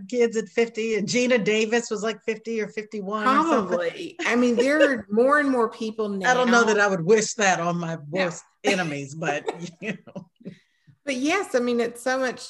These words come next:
Speaker 2: it happens so
Speaker 1: Yeah.
Speaker 2: much more now than it did then. But, um, so yeah, it's, it's been,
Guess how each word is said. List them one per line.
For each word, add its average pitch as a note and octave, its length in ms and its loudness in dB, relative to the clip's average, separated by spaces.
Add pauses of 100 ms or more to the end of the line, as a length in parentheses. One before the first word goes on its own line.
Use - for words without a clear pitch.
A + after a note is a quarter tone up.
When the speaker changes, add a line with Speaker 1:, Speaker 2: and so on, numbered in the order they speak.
(100)
Speaker 2:
it A3+ 160 -2
happens A3 500 -4
so G#3 140 -4
Speaker 1:
Yeah. G3+ 40 -2
Speaker 2:
much F3+ 240 -8
more E3 240 -4
now D#3 640 -4
than D#3+ 180 -2
it D#3 160 -6
did D#3 320 -4
then. D3+ 420 -4
But, D#3 400 -4 (460)
um, E3 560 -2 (520)
so - 180 -2
yeah, C4+ 340 0
it's, A3 280 2
it's A#3 320 -2
been, A#3+ 540 2